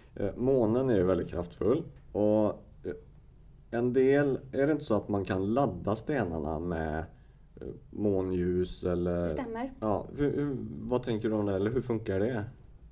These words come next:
Speaker 2: Nej, hur det funkar rent konkret, det kan jag faktiskt inte svara på.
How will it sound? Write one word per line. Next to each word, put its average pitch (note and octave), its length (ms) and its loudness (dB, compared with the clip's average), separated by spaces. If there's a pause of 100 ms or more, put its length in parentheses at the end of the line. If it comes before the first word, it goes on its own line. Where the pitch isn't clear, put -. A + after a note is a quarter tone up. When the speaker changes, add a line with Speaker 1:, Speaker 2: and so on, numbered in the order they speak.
(380)
Speaker 2:
Nej, A3+ 220 -6
hur A#3 80 -6
det A3+ 80 2
funkar A3+ 400 -4
rent A3 220 -4
konkret, C4 460 -4
det A#3 60 -8
kan D4+ 100 0
jag F#4 100 0
faktiskt - 200 -6
inte A3 180 -6
svara G3 380 -4
på. D#4 240 -2